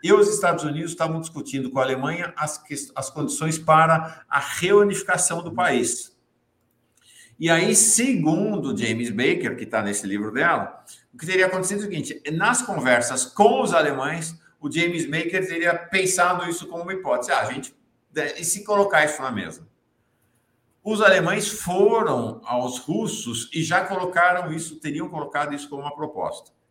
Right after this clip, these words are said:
E aí, a partir daí, surgiu a versão russa do acordo. Mas, segundo este livro e a versão dos Estados Unidos, não foi isso que aconteceu. E, de fato, é interessante, porque,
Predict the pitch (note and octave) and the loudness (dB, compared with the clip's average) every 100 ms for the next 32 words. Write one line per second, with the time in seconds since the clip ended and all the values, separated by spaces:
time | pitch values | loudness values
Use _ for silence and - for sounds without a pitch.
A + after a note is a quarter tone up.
0 | _ C#3+ C3+ C#3+ E3 - D#3 D3 C#3+ B2 | _ 2 4 4 2 -2 -4 -2 0 0
1 | - - - _ - F3 D3+ G#2 C3 - | -2 -6 -16 _ -10 -2 -2 0 -2 -2
2 | - - - B2 B2+ C3+ - C#3+ C3 C#3 | -8 -16 -2 0 0 -2 -2 -6 -4 -4
3 | D3 D3 C3 D3 D#3+ - A#2+ G#2+ E2 D#2+ | -4 -8 -6 -4 -4 -4 -2 -2 -4 -10
4 | - _ _ _ A2+ C3 C#3 - - F3 | -18 _ _ _ -4 -2 -2 -4 -6 -6
5 | B2 B2 B2 G#2 G2 F2+ - B2 B2 C#3+ | -4 -2 -2 -2 -6 -8 -6 -4 -4 -2
6 | A#2+ C3+ F#3+ E3 A2 A2 A2 A2 A2 G#2 | 0 0 -2 -4 -4 -2 -2 -4 -6 -6
7 | G2+ G2+ - A#2+ A#2 A#2+ D#3 F#3+ G#2+ - | -8 -8 -8 -6 -6 -6 -6 -6 -8 -10
8 | _ - _ B2 D3+ F3+ F3+ F3 D#3+ D#3+ | _ -20 _ -4 -2 -4 -4 -2 0 0
9 | E3 E3 E3+ - - - - D#3+ G3+ - | -4 -8 -10 -8 -6 -6 -6 -4 -4 2
10 | D#3+ F3+ - - - _ _ _ C3+ C3+ | 4 4 0 -10 -18 _ _ _ -8 0
11 | G3+ G#3 F#3+ F3 C3+ - B2 - C#3 B2+ | 2 4 2 2 0 -6 -8 -2 4 4
12 | G2+ - | 2 -6